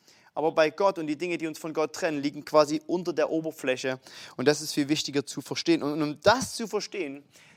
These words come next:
will ich mit euch eine erste Bibelstelle lesen. Die steht in Matthäus zweiundzwanzig, Vers siebenunddreißig.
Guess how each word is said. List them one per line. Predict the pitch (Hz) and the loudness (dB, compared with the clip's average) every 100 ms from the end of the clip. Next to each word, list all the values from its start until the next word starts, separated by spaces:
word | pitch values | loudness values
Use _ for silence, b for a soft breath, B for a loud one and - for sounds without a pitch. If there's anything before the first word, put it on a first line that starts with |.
| b | b
will | 143 | -4
ich | 156 | -2
mit | 147 | -2
euch | 147 | -4
eine | 147 135 | -4 -6
erste | - 147 - | -6 -6 -8
Bibelstelle | 135 135 123 101 104 | -10 -10 -10 -6 -4
lesen. | 98 110 120 147 | -4 -6 -6 -6
Die | 135 | -4
steht | - 214 | 0 0
in | - | 2
Matthäus | 160 147 - 175 170 | 4 6 6 6 2
zweiundzwanzig, | - 185 220 233 - 170 190 175 - | -6 0 0 0 4 4 4 -4 -8
Vers | 180 - | -8 -8
siebenunddreißig. | - 208 202 165 135 147 160 139 - | -10 -8 -8 -2 0 0 -2 -16 -20